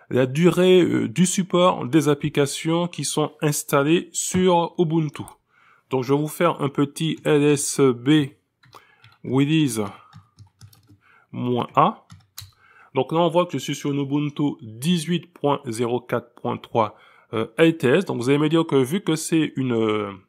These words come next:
une L T S, donc le support, donc on va dire, c'est, c'est de cinq ans. Sauf si vous prenez, on va dire, l'option payante pour, euh, arriver à dix ans.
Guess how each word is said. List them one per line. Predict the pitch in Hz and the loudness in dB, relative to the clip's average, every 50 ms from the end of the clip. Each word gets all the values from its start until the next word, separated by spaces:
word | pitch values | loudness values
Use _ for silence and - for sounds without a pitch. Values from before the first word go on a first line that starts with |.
| _ _ _ _ _ - - | _ _ _ _ _ -8 -6
une | 120 - | -4 0
L | 131 131 139 139 | 2 2 2 2
T | - 143 147 | 4 4 4
S, | 170 185 143 | 4 4 2
donc | 123 123 - - | -2 -6 -4 -4
le | 120 113 | -6 -4
support, | - - - - - 147 160 165 160 160 - _ - - - - - _ - | -4 -8 -10 -2 4 6 6 6 4 2 -6 _ -20 -20 -20 -20 -20 _ -12
donc | 107 - 113 | -8 -4 -2
on | |
va | 113 110 117 | 0 0 0
dire, | 131 156 165 160 131 120 117 - | 2 2 2 2 2 0 -2 -4
c'est, | - - - - 160 160 165 165 165 - _ _ _ _ _ _ | -8 -8 -4 0 2 4 4 4 2 -2 _ _ _ _ _ _
c'est | - - 143 135 | -10 -4 -2 2
de | 139 151 | 2 2
cinq | 143 - - 147 139 - | 2 2 0 0 -2 -2
ans. | 92 - _ _ _ _ _ _ _ _ _ _ _ _ _ _ - | -8 -10 _ _ _ _ _ _ _ _ _ _ _ _ _ _ -10
Sauf | - - 147 151 147 | 0 4 4 4 4
si | - - 127 | 0 -6 -6
vous | 120 127 123 | -4 -4 -4
prenez, | 117 - 143 135 143 | -2 0 2 2 2
on | 143 131 | 2 2
va | 123 117 113 | 2 2 2
dire, | 117 123 127 123 110 | 2 0 0 2 2
l'option | 113 113 - - 139 127 | 0 -2 -2 -2 -4 -4
payante | 113 - 120 117 120 139 180 180 | -2 0 2 2 4 2 0 -2
pour, | - 127 120 117 113 | -4 -2 2 2 2
euh, | 110 110 110 113 - - | 2 0 -4 -10 -10 -6
arriver | 123 117 117 120 120 117 135 135 - | -4 -2 -2 -2 -4 -2 -4 -2 0
à | 117 110 | -2 -2
dix | 104 110 107 110 | -2 -4 -2 -2
ans. | 143 180 220 | -2 -2 -2